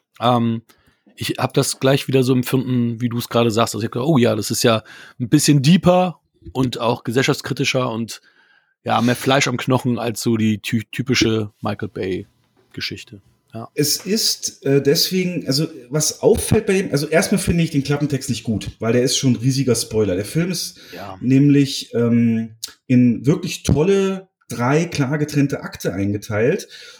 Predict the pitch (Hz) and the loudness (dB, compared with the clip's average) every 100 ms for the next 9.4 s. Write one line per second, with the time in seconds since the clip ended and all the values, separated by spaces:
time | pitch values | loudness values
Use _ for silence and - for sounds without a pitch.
0 | _ 127 135 131 143 123 160 - 85 113 | _ 0 2 2 0 2 2 2 -2 -2
1 | - 156 123 139 - 117 117 127 123 117 | -2 -4 -4 -6 -10 -4 -2 2 4 4
2 | - 120 120 117 117 120 - - _ _ | 0 0 0 2 2 0 -4 -10 _ _
3 | _ _ 107 110 107 107 95 - 120 139 | _ _ 0 2 2 0 -2 2 4 4
4 | - - 131 123 101 - 104 117 120 113 | 2 0 2 2 2 0 0 2 0 -2
5 | 104 101 101 95 98 101 107 110 104 104 | -6 -2 -2 0 0 2 2 0 -2 -4
6 | 101 _ _ _ 120 - 135 127 - 131 | -10 _ _ _ -2 -2 -2 -2 0 0
7 | 139 127 113 107 98 95 _ _ 104 110 | 2 2 0 -2 -4 -6 _ _ -2 2
8 | 113 117 139 143 120 123 - 117 127 117 | 4 6 6 4 0 -2 -10 -10 -6 -2
9 | 131 131 131 123 | 2 4 2 0